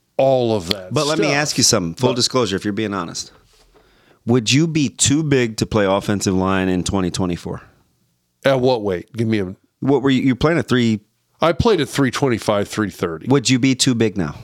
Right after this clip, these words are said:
Speaker 1: No.
Speaker 2: Yes.
Speaker 1: No.
Speaker 2: Rob.
Speaker 1: I could fucking move.
Speaker 2: Rob, you have two hundred forty pound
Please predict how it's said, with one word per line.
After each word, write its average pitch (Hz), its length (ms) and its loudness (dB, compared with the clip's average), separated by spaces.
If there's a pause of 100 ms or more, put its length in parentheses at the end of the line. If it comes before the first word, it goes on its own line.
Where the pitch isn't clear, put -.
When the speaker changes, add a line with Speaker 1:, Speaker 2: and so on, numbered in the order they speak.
(140)
Speaker 1:
No. 107 340 -2 (260)
Speaker 2:
Yes. 185 720 0 (160)
Speaker 1:
No. 143 440 0 (380)
Speaker 2:
Rob. 190 480 0 (320)
Speaker 1:
I 202 140 2
could 220 200 0
fucking 120 540 0
move. 98 1080 0 (480)
Speaker 2:
Rob, 165 380 0 (680)
you 202 180 4
have 220 240 2
two 220 280 4
hundred 208 320 2
forty 190 400 2
pound 160 400 2